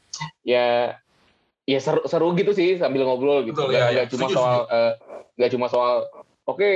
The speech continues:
Speaker 1: kita milih ini, eh, squad kita seperti ini, nggak cuma soal kayak gitu aja gitu. Makanya
Speaker 2: Hmm.
Speaker 1: pembahasan, eh,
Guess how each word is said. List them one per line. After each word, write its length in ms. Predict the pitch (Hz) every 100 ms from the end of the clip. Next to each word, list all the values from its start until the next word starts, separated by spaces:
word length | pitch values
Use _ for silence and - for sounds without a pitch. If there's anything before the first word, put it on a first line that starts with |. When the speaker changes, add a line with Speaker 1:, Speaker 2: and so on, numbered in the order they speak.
| 185
Speaker 1:
kita 200 | 175 180
milih 340 | 170 156 147
ini, 400 | 151 139 147 175 180 160
eh, 380 | 135 123 120 123 139
squad 320 | - - 143 139
kita 160 | 143
seperti 400 | 156 - 139 135
ini, 160 | 143 165
nggak 160 | 117
cuma 160 | 107 113
soal 160 | 110 110
kayak 160 | 104
gitu 80 | 113
aja 160 | 113 113
gitu. 180 | 110 110
Makanya 360 | - 123 156
Speaker 2:
Hmm. 240 | 135 123 -
Speaker 1:
pembahasan, 580 | - 135 123 123 127 123 120 107 -
eh, 480 | 131 123 117 113 113